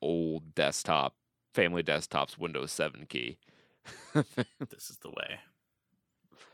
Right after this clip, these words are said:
Speaker 1: This is the way. <laughs>
Speaker 2: This is the key.
Speaker 1: All right. So anyway, well, you know the drill. We don't give a fuck what those people say 'cause we can't, we can't see them. We can't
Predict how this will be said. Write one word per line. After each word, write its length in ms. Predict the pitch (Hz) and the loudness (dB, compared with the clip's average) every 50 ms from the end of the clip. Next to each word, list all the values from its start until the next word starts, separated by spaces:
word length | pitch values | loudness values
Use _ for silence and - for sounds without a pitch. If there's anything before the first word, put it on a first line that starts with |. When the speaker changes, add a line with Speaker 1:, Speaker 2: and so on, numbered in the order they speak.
| _ _ _ _ _ | _ _ _ _ _
Speaker 1:
This 180 | - 87 - - | -6 -6 -4 -4
is 120 | 82 80 - | -6 -4 -2
the 100 | 80 82 | -2 0
way. 240 | 78 - - - - - - | 0 2 0 0 -2 -2 -2
<laughs> 480 | - 131 117 - - - - - 139 135 - - _ _ _ _ _ _ _ _ - | -2 -2 -2 -2 -8 -20 -12 -8 -8 -8 -8 -10 _ _ _ _ _ _ _ _ -16
Speaker 2:
This 220 | - - - - | -12 -10 -10 -10
is 60 | - - | -12 -14
the 100 | - - | -18 -18
key. 300 | - - - - - - - - _ _ _ _ _ _ _ - - - - - _ _ _ _ _ _ _ _ _ _ _ _ _ _ _ _ _ _ _ - - - - - - - | -14 -14 -12 -12 -14 -14 -18 -20 _ _ _ _ _ _ _ -20 -20 -20 -20 -20 _ _ _ _ _ _ _ _ _ _ _ _ _ _ _ _ _ _ _ -20 -20 -20 -20 -20 -2 4
Speaker 1:
All 80 | - 185 | 8 8
right. 300 | 160 90 57 58 107 123 | 10 10 8 6 4 6
So 120 | - 165 170 | 8 8 8
anyway, 240 | 156 107 90 87 95 | 8 8 8 8 8
well, 200 | 110 120 120 - - | 8 6 6 4 0
you 180 | - 147 160 165 | 0 2 4 6
know 120 | 156 131 | 6 6
the 100 | 104 98 | 6 4
drill. 340 | 80 80 73 64 67 71 78 - - | 4 2 2 2 2 0 -4 -8 -4
We 120 | 95 101 101 | 0 2 2
don't 180 | 104 107 101 87 | 2 2 2 0
give 120 | 87 82 | 0 0
a 40 | 78 | -2
fuck 280 | - - 80 69 67 - - | 0 0 2 2 0 0 -2
what 220 | 76 76 73 71 - _ _ _ _ _ _ _ _ _ _ _ _ _ - | 0 0 0 0 -2 _ _ _ _ _ _ _ _ _ _ _ _ _ -6
those 300 | 92 71 65 85 87 - | -4 -4 -4 -4 -6 -8
people 340 | - 71 60 - - - 78 | -6 -8 -8 -8 -10 -12 -10
say 260 | - - - 64 - | -8 -6 -6 -6 -6
'cause 220 | - - 107 - | -8 -10 -10 -8
we 100 | - 143 | -6 -6
can't, 340 | 135 - - 170 160 151 135 _ _ _ _ _ _ _ _ - | -4 0 2 2 4 2 0 _ _ _ _ _ _ _ _ -4
we 120 | 127 131 | -4 -2
can't 300 | - - 208 202 160 - | 2 2 4 4 4 2
see 300 | - - - 139 135 131 | 0 0 2 4 4 4
them. 360 | 98 85 64 50 50 50 - - | 4 2 0 -4 -4 -12 -16 -12
We 100 | 98 104 | -10 -10
can't 340 | - - - 131 127 - - | -6 -2 -2 0 0 -2 -4